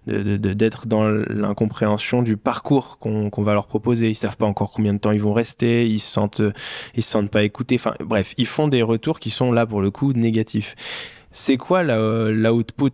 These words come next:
de tout ça ? Le but, c'est que derrière, ça s'améliore, parce que juste voir des résultats pour les voir, c'est très bien, mais comment on fait derrière pour, euh,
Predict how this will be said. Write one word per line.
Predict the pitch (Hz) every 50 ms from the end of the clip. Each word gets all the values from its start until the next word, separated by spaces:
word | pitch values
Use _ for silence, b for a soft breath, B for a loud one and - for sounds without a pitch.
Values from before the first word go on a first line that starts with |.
| - -
de | 123 107
tout | - - 117 101
ça ? | - - 117 107 110 -
Le | 107 107 113 113
but, | 117 135 139 135 -
c'est | - - - 110 104
que | - - 107 101 101 101 101
derrière, | 101 104 107 104 113 123 131 - - -
ça | - - 101
s'améliore, | - - 107 104 117 139 165 170 139 -
parce | 117 110
que | - 127 90 117
juste | 110 135 151 - - - _ _ -
voir | 107 104 113 131 131 127 120
des | 117
résultats | 117 120 113 123 117 117 135 127 113
pour | 117 113 104
les | 104 107 104
voir, | 110 131 135 123 - -
c'est | - 104
très | - - - 110
bien, | 123 151 156 151
mais | 127 110 107 - - - - -
comment | - 127 127 147 170 165
on | 139 117 110 107
fait | - - - - 147 147
derrière | 123 113 110 113 120 131 143 156 -
pour, | - - 120 117 110 110 107
euh, | 107